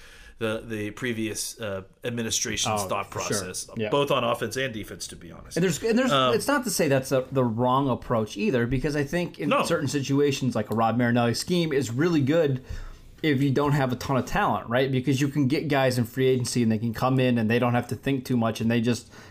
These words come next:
Speaker 2: can play their role. Like, I think of the two thousand fourteen season where, you know, they were rotating defensive linemen in off the street and they were still getting production. So it's not necessarily a bad thing.
Speaker 1: No, uh, not at all. And I think that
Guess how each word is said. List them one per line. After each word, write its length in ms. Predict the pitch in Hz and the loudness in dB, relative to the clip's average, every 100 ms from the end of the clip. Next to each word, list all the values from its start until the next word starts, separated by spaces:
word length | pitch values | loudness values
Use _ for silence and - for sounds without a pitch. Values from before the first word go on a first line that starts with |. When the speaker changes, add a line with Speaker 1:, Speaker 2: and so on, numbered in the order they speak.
| - | -4
Speaker 2:
can 100 | 127 | 0
play 260 | - 147 | 2 4
their 140 | 127 117 | 4 4
role. 300 | 131 110 - | 2 2 0
Like, 120 | 117 | 0
I 100 | 151 | 0
think 220 | 160 160 | 0 0
of 180 | 147 127 - - - - | 0 -2 -6 -20 -20 -6
the 120 | - 139 | -4 -2
two 160 | 170 | 2
thousand 260 | 156 127 131 | 2 2 2
fourteen 420 | 135 147 135 123 | 0 0 0 -2
season 400 | 104 123 110 113 | 0 -2 0 0
where, 340 | 117 117 110 107 - - - | 0 2 2 0 -10 -20 -8
you 120 | 131 | -2
know, 100 | 123 | 0
they 160 | 117 151 | 2 4
were 100 | 135 | 4
rotating 560 | 123 147 143 151 131 117 | 4 2 2 2 2 2
defensive 440 | 127 127 117 113 | 2 2 0 0
linemen 340 | 120 120 117 | 2 4 4
in 260 | 117 120 123 - | 2 0 -2 0
off 220 | 143 143 131 | 2 2 0
the 80 | |
street 360 | - - 160 151 | -4 0 0 2
and 160 | 135 127 | 2 4
they 100 | 123 | 4
were 100 | 113 | 2
still 320 | - 196 170 | 2 2 4
getting 260 | 139 131 | 2 2
production. 640 | 120 131 120 147 - 117 98 | 2 0 2 0 0 -4 -2
So 160 | - 170 | 0 0
it's 160 | - | 2
not 200 | 233 208 | 0 2
necessarily 380 | 175 - 175 127 | 0 2 2 2
a 40 | |
bad 300 | 101 120 107 | 2 0 0
thing. 240 | - 113 - - - - - - - - - - | -6 -18 -20 -20 -20 -20 -20 -20 -20 -20 -20 -4
Speaker 1:
No, 300 | 247 147 110 | 0 0 0
uh, 180 | 147 175 | -2 0
not 220 | 226 247 | 0 2
at 80 | 220 | 2
all. 240 | 120 113 | 0 0
And 100 | 131 | 0
I 80 | 131 | 0
think 380 | 185 170 - 147 | -2 -4 -6 -2
that 220 | 143 | -2